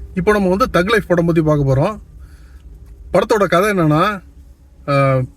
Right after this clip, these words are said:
பேசிக்கா பாத்தீங்கன்னா, நியூ டெல்லியில வந்து ஒரு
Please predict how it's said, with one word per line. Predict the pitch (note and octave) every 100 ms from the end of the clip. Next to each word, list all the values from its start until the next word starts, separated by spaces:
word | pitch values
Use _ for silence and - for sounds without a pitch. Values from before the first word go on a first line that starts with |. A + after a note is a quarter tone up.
| - -
பேசிக்கா | G3 G3 G#3 G3+
பாத்தீங்கன்னா, | F#3 F3+ F#3+
நியூ | F3+ G3+
டெல்லியில | G3 F3+ E3 D3+
வந்து | D3 D#3 G3 E3 C3 A2 - - - -
ஒரு | C#3+ C3+